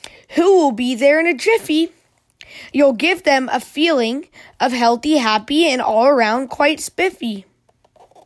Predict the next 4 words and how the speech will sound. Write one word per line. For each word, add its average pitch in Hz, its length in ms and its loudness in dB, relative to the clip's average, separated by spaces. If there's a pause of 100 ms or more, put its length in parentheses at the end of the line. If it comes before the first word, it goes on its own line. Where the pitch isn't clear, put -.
(3500)
What 311 180 0
about 330 280 2
inventing 269 640 -2
stuff 240 520 -2